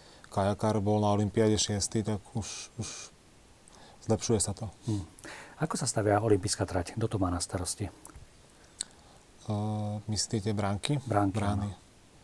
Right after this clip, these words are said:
Speaker 1: S-, na takom veľkom podujatí, ako je olympiáda, to stáva kanoistická federácia.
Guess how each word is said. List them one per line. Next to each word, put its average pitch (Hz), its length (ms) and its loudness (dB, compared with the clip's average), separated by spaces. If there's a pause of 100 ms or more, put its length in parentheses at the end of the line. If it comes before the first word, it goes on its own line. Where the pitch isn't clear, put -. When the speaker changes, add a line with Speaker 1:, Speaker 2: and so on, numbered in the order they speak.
(280)
Speaker 1:
S-, - 400 -8
na 110 160 0 (560)
takom 104 260 0
veľkom 110 300 4
podujatí, 110 480 2
ako 107 160 2
je 113 160 6
olympiáda, 110 640 4
to 110 80 0
stáva 104 720 0 (160)
kanoistická 107 560 2
federácia. 104 720 -2